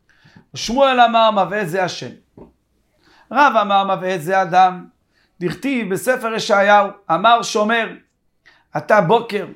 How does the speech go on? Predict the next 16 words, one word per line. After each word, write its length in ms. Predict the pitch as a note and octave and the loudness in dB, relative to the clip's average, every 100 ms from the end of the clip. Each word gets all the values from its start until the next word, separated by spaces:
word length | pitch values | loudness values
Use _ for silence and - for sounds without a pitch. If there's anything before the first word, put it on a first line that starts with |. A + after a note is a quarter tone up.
| _ _ _ _ _ _ _ _ _ _ _ _ _ _ _ _ _ _ F3 | _ _ _ _ _ _ _ _ _ _ _ _ _ _ _ _ _ _ -4
רש"י 260 | F#3+ G#3 | -2 -2
מפרש 440 | G#3 F3+ F#3 G3+ G3+ | -4 0 2 2 0
שהשומר 460 | F3 - F#3+ A3 | -2 -2 -2 -2
זה 160 | F#3 F#3+ | 0 -2
הקדוש 360 | - F3+ F#3+ | 0 -2 -4
ברוך 280 | D#3+ F3+ E3 | -4 -4 -4
הוא. 260 | F3 F3 - _ | -6 -6 -8 _
שהוא 200 | _ F3 | _ -6
אומר, 220 | F3+ G#3 A#3+ | -4 -2 0
"אתה 240 | G3+ - A3+ | 0 2 0
בוקר", 380 | G3 A#3+ A#3 G3 | 2 0 -2 -4
זאת 140 | F#3+ | -6
אומרת, 300 | A3+ A3 F3+ | -6 -6 0
באה 180 | A3 B3 | 4 4
הגאולה 460 | G#3+ G#3+ G#3+ A3 | 4 -4 -4 -2
לצדיקים. 680 | A#3+ A3 A3+ G3 E3 G#3 F#3 | -2 -4 -8 -10 -10 -12 -12